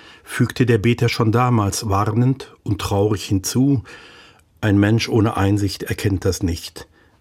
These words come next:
Wer dumm ist, nimmt das nicht zur Kenntnis." Es ist in der Tat ein guter Brauch, den Tag mit einem Gebet zu beginnen, am besten mit einem Dankeschön. Alles gerät dann doch unter ein positives Vorzeichen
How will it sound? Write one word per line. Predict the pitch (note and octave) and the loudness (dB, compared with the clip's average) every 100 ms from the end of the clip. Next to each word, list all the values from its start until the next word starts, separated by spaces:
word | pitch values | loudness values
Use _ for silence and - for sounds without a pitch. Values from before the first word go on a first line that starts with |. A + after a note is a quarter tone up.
| - | 0
Wer | F#2 | 0
dumm | E2+ G#2+ A#2+ | 2 0 0
ist, | G2+ - - - - | -2 -4 -10 -16 -4
nimmt | G#2+ F#2+ | 0 0
das | F#2+ - | -2 -2
nicht | G2+ - | -4 -2
zur | G#2+ | -4
Kenntnis." | - F2+ - F2+ F2 - - _ _ _ _ _ _ _ _ _ _ - | -2 -4 -4 -6 -6 -10 -18 _ _ _ _ _ _ _ _ _ _ -6
Es | G2+ | -4
ist | A#2+ - | -2 0
in | |
der | A2 | 0
Tat | G2 G#2 A2+ | 2 0 0
ein | G#2+ G#2 | 0 0
guter | B2 B2+ | 2 0
Brauch, | - A#2 G#2+ F#2+ | 0 0 0 0
den | - F#2+ | 0 -2
Tag | F#2 F#2+ F#2+ G#2 | 0 -2 0 0
mit | A2 | 0
einem | G#2+ F#2+ | 2 0
Gebet | F#2+ F2+ G#2 - | 0 0 0 0
zu | - | -2
beginnen, | G2 F#2 G2+ A2+ G2+ - - - - - - | -2 0 2 2 0 -4 -20 -20 -20 -18 -2
am | F#2+ | 0
besten | G2+ - - | 0 0 -2
mit | G2+ | 0
einem | A#2 G2+ | 2 2
Dankeschön. | A2 A2 G2 - F#2+ F2+ F2 - _ _ _ _ _ _ | 2 0 0 -2 -2 -4 -6 -12 _ _ _ _ _ _
Alles | G#2 G#2+ A2 | -2 0 0
gerät | G#2+ G2+ G#2 | 0 0 0
dann | G#2+ F#2 | 0 2
doch | A#2 - | 0 0
unter | B2 A2+ A2+ | -2 -2 -2
ein | F#2+ | -2
positives | - B2 G#2+ F#2+ G#2+ F2+ - | 0 0 0 -4 -2 -2 -2
Vorzeichen | G#2+ G#2+ - G2+ G2 - F#2+ | -2 -2 -2 -2 -2 -2 -4